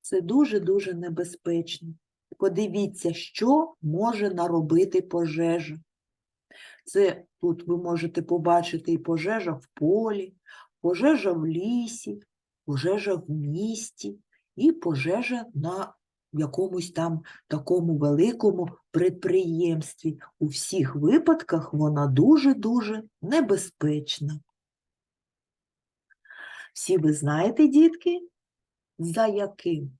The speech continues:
номером треба викликати пожежників?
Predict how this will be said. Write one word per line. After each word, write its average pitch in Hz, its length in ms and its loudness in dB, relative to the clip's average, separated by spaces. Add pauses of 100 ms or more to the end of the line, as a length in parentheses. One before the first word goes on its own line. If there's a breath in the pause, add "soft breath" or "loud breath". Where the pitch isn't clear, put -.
номером 165 680 -2 (120)
треба 170 360 0
викликати 165 920 -2 (220)
пожежників? 202 1040 0